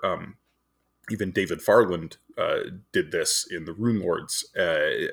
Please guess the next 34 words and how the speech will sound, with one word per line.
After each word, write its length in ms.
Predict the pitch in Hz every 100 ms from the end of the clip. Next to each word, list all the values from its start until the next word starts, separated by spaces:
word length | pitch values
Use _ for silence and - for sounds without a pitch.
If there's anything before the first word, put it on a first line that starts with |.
| -
I've, 180 | 104 -
I've 140 | 127
seen 180 | - 226
it 80 | 180
in 80 | 98
a 40 |
few 340 | - 139 139 131
different, 360 | 160 - 87 - _ _ _ _ _ _
uh, 180 | 95 92
a 80 | 87
few 220 | - 123
different 320 | 95 - 95 - - - - _ _ -
series, 560 | - - 101 90 78 -
but 380 | - 123 98 - - - - _ _
it, 120 | 117 -
it's, 240 | 117 - -
it's 120 | -
a 60 | 110
deliberate 680 | 110 92 104 127 127 -
style 440 | - - 101 92 -
choice. 480 | - 78 - - - _ _ _ _
Um, 400 | 101 85 73 73 - _ _ _ _ _ _ _ _ _
a-, 300 | 104 - -
and, 520 | 117 98 87 82 - - _ _ _ _
and 260 | 113 101 98
while 380 | 107 107 98
it 160 | - -
can 160 | - 95
be 160 | 95
jarring 640 | 85 - 127 175 80 80 104
when 120 | 107
you're 120 | 90 82
reading 320 | 120 147 90
it, 180 | 82